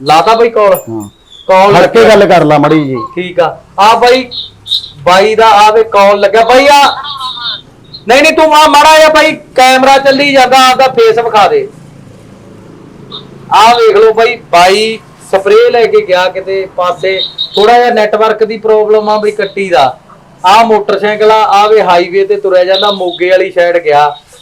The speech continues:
Speaker 1: ਬਈ ਆਪਾਂ ਯਾਰ ਮੰਨ ਕੇ ਚੱਲ, ਆਪਾਂ ਕੋਈ ਗੱਪ ਅੱਜ ਤੱਕ ਨਾ ਹੀ ਮਾਰਿਆ ਤੇ ਨਾ ਹੀ ਮਾਰਨਾ,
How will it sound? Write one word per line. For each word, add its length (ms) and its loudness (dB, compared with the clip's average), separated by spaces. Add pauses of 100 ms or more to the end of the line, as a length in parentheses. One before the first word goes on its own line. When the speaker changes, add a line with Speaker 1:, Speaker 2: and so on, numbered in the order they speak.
Speaker 1:
ਬਈ 140 0
ਆਪਾਂ 340 2
ਯਾਰ 460 2 (440)
ਮੰਨ 320 0
ਕੇ 140 2
ਚੱਲ, 260 2
ਆਪਾਂ 260 0
ਕੋਈ 440 -2 (380)
ਗੱਪ 260 2 (120)
ਅੱਜ 180 -4
ਤੱਕ 180 -4
ਨਾ 180 0
ਹੀ 100 0
ਮਾਰਿਆ 360 2
ਤੇ 140 0
ਨਾ 160 0
ਹੀ 80 2
ਮਾਰਨਾ, 600 2